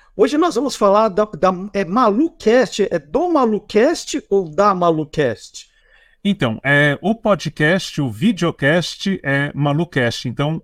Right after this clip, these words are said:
Speaker 2: o Malucast, né? Que é de uma personagem, de, de, de uma influencer, que é uma animação, que é a Anne Malu. Eu não conhecia, viu, Marcelo Duarte, mas fiquei espantado com o sucesso dessa, dessa menina.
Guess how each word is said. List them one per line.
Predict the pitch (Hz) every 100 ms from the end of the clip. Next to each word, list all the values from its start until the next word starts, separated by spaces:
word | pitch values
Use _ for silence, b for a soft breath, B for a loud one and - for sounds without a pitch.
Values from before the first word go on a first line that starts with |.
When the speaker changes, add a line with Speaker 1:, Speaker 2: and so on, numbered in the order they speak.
| _
Speaker 2:
o | 160 208 202 170
Malucast, | 165 165 - 120 107 - - 117
né? | 139
Que | 156 - 208
é | 226
de | 214
uma | 214 -
personagem, | 175 - 170 143 160 160 165 160 147 _ _ 120
de, | - 127 123 113 107
de, | - 113 107 104 101 104 104
de | 131
uma | 120 120 107 98 _ _
influencer, | 170 - 180 165 240 190 - 139 113 - _ _ _ -
que | 143
é | 139
uma | 135 139
animação, | 147 160 156 - 175 196
que | -
é | 208 202 -
a | 165
Anne | 165 190 214
Malu. | 208 202 139 123 - _ _ _ 131
Eu | 165
não | 240
conhecia, | 247 262 277 220 - 156 120
viu, | 143
Marcelo | 135 - 127 120
Duarte, | 120 113 -
mas | 131 156 190 -
fiquei | 180 - 196
espantado | - 226 180 - 160 185 -
com | 220
o | 214
sucesso | - 190 - 214 - 214
dessa, | 214 208 - 269 262 170
dessa | 139 185 -
menina. | 226 226 190 185 127 120